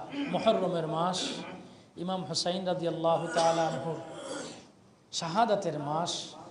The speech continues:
নবীজির পরিবারকে ভালোবাসাই হচ্ছে ঈমান, ঠিক না বেঠিক?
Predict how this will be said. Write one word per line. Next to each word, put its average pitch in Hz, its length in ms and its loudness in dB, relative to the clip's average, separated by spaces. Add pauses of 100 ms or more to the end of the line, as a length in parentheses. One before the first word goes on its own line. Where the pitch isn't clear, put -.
(460)
নবীজির 185 500 -2
পরিবারকে 202 680 6
ভালোবাসাই 196 580 4
হচ্ছে 180 300 -2 (100)
ঈমান, 170 760 0
ঠিক 185 140 -4
না 202 120 4
বেঠিক? 220 380 2